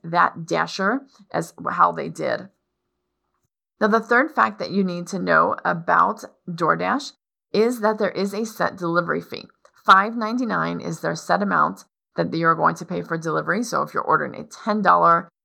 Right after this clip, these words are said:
pasta dish, you can go ahead and expect to pay fifteen ninety-nine for that to be delivered to your home. However, DoorDash does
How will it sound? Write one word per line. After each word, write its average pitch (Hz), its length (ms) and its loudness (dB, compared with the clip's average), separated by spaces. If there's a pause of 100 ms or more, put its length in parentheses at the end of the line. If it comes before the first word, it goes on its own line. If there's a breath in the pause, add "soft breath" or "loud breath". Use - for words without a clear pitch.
(140)
pasta 254 440 4
dish, 254 380 -4 (260 soft breath)
you 214 100 0
can 208 80 4
go 185 120 6
ahead 202 240 2
and 196 100 -4
expect - 420 -4
to 185 80 -12
pay 180 160 -6
fifteen 196 500 -6
ninety-nine 180 640 -4 (140)
for 180 180 0
that 180 240 -6
to - 80 -14
be 170 140 -4
delivered 160 500 -6
to 175 80 -14
your - 120 -8
home. 196 340 0 (400)
However, 190 320 10
DoorDash 190 580 -2
does 240 320 2